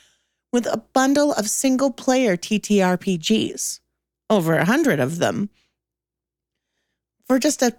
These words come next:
ten dollar donation. This is a charity that means a lot to me. As you might have guessed by the three, I've done this three years running. It's the most important thing I do.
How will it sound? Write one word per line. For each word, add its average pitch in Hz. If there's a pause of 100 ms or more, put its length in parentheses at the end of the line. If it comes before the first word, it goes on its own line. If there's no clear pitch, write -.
(140)
ten 180
dollar 165
donation. 180 (1700)
This -
is - (520)
a 170
charity 175
that 165
means 180
a 170
lot 175
to 180
me. 185 (680)
As 196
you 185
might 180
have 170
guessed 202
by 185
the 175
three, 233 (120)
I've 170
done 185
this 175
three 208
years 196
running. 185 (580)
It's 180
the 202
most 202
important 196
thing 202
I 180
do. 175